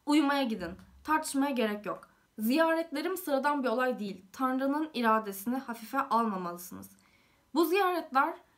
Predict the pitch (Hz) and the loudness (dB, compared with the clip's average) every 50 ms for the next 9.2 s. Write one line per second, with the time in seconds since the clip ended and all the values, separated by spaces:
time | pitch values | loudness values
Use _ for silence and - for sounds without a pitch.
0 | _ _ 247 269 277 294 330 - - 339 349 349 - 330 311 311 269 269 285 311 | _ _ 2 4 4 4 2 -2 -4 -6 -6 -4 0 0 2 2 0 -2 -4 -6
1 | - - 226 214 233 - - 285 254 233 214 208 208 220 220 - - - - - | -8 -8 -8 -8 -6 -6 -2 -2 -2 0 -2 0 -2 -2 -4 -4 -10 -12 -10 -10
2 | - 185 180 180 196 277 - - - _ _ _ _ 311 262 254 277 320 320 - | -8 -6 -2 -2 -2 -2 -2 -6 -14 _ _ _ _ -4 4 6 6 6 6 2
3 | - 277 254 254 247 247 240 285 285 226 208 202 208 196 175 180 - - 240 254 | 0 0 2 2 2 2 0 0 0 -2 -2 -4 -4 -8 -8 -10 -4 0 0 0
4 | 262 247 247 - 269 269 233 214 196 202 - 208 196 190 175 175 170 165 160 - | 0 0 -2 -2 -2 -2 -2 -2 -4 -6 -6 -6 -4 -4 -4 -6 -8 -10 -12 -14
5 | 190 - - _ _ _ _ _ _ - - 294 285 294 330 339 403 - 330 311 | -16 -18 -20 _ _ _ _ _ _ -6 -2 0 2 2 2 2 0 0 2 2
6 | 311 311 294 285 311 302 339 294 294 320 277 226 220 226 254 330 381 381 - 226 | 2 2 2 2 2 0 0 2 2 0 0 0 0 0 -2 -2 -4 -6 -2 0
7 | 247 247 247 262 262 247 247 262 254 285 285 269 226 220 220 208 208 202 208 208 | 2 2 2 2 0 0 -2 -2 -2 -2 -4 -2 -2 0 0 0 0 -2 -4 -6
8 | 208 - 220 220 220 202 185 180 180 185 180 175 175 - 175 170 170 - - 180 | -4 -4 -4 -4 -2 -4 -6 -6 -6 -10 -12 -10 -10 -8 -10 -10 -10 -10 -12 -12
9 | 180 190 - - | -12 -12 -14 -16